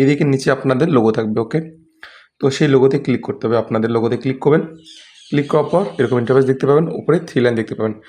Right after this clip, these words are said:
আর যদি কোনো কারণে থ্রি লাইন, এই থ্রি বারটা শো না হয়, তাহলে এইখানে ক্লিক করবেন। এখানে ক্লিক করার পর এই যে থ্রি লাইনটা চলে আসবে। মাঝে মাঝে গ্লিচের কারণে কিন্তু এই থ্রি লাইনটা আসে না। তো এখানে ক্লিক করবেন, তাহলে কিন্তু থ্রি লাইনটা চলে আসবে, ওকে। তো থ্রি লাইনে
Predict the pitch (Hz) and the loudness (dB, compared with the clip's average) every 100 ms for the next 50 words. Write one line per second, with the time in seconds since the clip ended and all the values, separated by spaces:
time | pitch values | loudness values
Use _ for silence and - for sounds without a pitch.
0 | - - - 143 139 147 160 156 160 143 | -20 -20 -4 0 2 2 2 2 2 0
1 | 139 139 - 127 143 160 - 117 113 127 | 0 -2 0 2 2 -2 -2 -4 0 2
2 | 120 117 113 127 - 135 117 113 131 127 | 4 2 0 -2 0 0 2 2 2 0
3 | 160 120 113 117 120 - - _ _ _ | -2 -2 0 0 -4 -12 -20 _ _ _
4 | _ - 156 156 151 147 147 - 127 139 | _ -4 -4 -2 -4 -2 -4 -2 -2 -2
5 | 135 127 123 143 139 127 - 151 165 - | -2 -6 -6 -8 -2 -2 0 -2 -4 -14
6 | _ 127 113 - - - 127 120 127 160 | _ -8 -6 -12 -18 -2 0 0 -2 -2
7 | 110 107 110 - _ _ _ 123 123 147 | -2 -2 -4 -8 _ _ _ -4 0 0
8 | 151 120 127 147 139 127 123 131 139 135 | -2 -2 -2 -2 0 0 -2 -2 -2 -4
9 | - - 120 113 - 120 - 113 110 - | -10 -2 0 2 0 0 -4 -6 -8 -16
10 | _ - - - _ _ _ 131 120 - | _ -20 -20 -20 _ _ _ -2 -2 -6
11 | 127 135 135 160 151 156 156 202 - 123 | -2 -2 0 0 0 0 0 -2 -2 0
12 | 120 110 135 160 120 113 135 - 113 113 | 0 -2 -4 -4 -4 -4 -4 -4 -2 -2
13 | 113 107 - _ 117 120 131 135 | -2 -6 -8 _ -8 -2 0 0